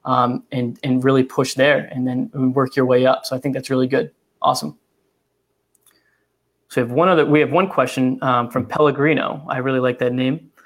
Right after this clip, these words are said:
Um, at what point in, in your career did you choose to pursue the, um, F A A opt, um,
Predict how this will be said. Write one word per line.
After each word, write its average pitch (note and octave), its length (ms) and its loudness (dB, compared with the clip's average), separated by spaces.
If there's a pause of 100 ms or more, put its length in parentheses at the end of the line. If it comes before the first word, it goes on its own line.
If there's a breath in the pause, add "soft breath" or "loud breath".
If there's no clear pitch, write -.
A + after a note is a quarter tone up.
(300 soft breath)
Um, B2+ 360 2
at C#3 180 0
what F#3 260 2
point F#3 320 0
in, C#3+ 160 -4 (300)
in C#3 120 -2
your C#3 160 -2
career B2+ 580 -2 (120)
did C3+ 220 -4
you C3+ 120 -2
choose C#3+ 360 -4
to - 160 -12
pursue C3 680 0 (360 loud breath)
the, B2+ 500 0
um, A#2+ 420 -2 (340)
F D3 280 0
A C3+ 460 2
A - 20 2
opt, B2+ 420 0 (260)
um, B2 340 0